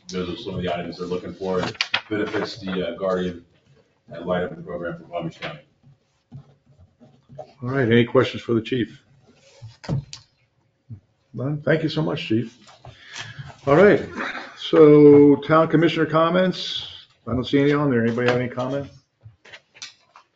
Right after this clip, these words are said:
Speaker 2: Nope, it's good. And I guess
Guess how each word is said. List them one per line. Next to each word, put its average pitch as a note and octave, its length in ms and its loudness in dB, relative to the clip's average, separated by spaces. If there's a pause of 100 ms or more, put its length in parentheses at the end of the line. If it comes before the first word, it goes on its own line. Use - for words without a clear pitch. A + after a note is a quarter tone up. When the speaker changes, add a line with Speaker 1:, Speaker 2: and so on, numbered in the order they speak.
(400)
Speaker 2:
Nope, C#3+ 300 -4
it's A#2 140 -12
good. D3 340 4
And B2+ 480 -4
I A#2+ 80 -2
guess C3+ 480 0